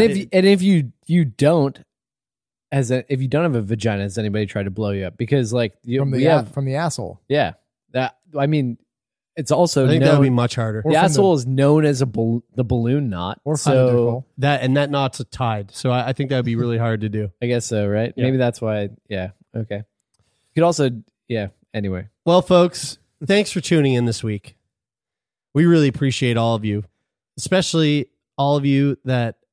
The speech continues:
Speaker 1: have the willpower to sit through this. Uh,
Speaker 2: <laughs>
Speaker 1: if you're listening on Apple Podcasts, leave a rating and a review. Let us know how much air has been blown into your pussy.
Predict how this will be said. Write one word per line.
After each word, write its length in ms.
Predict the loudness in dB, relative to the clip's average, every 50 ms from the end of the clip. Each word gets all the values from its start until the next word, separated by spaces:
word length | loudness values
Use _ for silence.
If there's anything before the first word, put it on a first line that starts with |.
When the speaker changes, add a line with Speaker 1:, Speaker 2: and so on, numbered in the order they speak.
| _ _ _ _ _ _ _ _ -10
Speaker 1:
have 540 | -4 -2 0 0 0 0 -2 -2 -6 -12 -16 _ _ _ _ _ _ _ _ _ _ _ _ _ _ _ -14
the 160 | -6 -6 -4
willpower 520 | -2 0 0 0 0 0 0 0 -2 0 -2
to 60 | -2
sit 220 | -4 -6 -6 -8
through 440 | -6 -4 -4 -2 -2 -2 -4 -6 -8 _ _
this. 420 | -8 -8 -8 -8 -8 -12 -16 -20 _ _ _ _ _ _ _ _ _ _ _ _ _ -2
Uh, 480 | 2 2 4 4 4 2 2 2 0 -2
Speaker 2:
<laughs> 40 | -2
Speaker 1:
if 160 | -4 -2 0
you're 120 | 2 2
listening 280 | 2 2 0 0 0 0
on 60 | 0
Apple 180 | 0 0 -2 -4
Podcasts, 540 | -2 -2 -2 -2 -2 -2 -2 -2 -2 -2 -2
leave 140 | -2 -2 -2
a 40 | -2
rating 360 | 0 0 0 0 0 0 0
and 80 | 0 0
a 40 |
review. 360 | 0 -2 -2 -2 -2 -2 -2 -4
Let 220 | -2 -2 -2 -2
us 140 | -2 -2 0
know 400 | 0 2 2 2 2 0 -2 -6 _ _ _ _ _ _ _ _ _ _
how 200 | -4 -2 0 0
much 200 | 0 0 0 0
air 100 | 0 0
has 120 | 0 0
been 140 | -2 -2 -2
blown 240 | 0 2 2 2 2
into 180 | 2 0 0
your 120 | -2 -2 -2
pussy. 380 | -2 -4 -8 -6 -8 -12 -16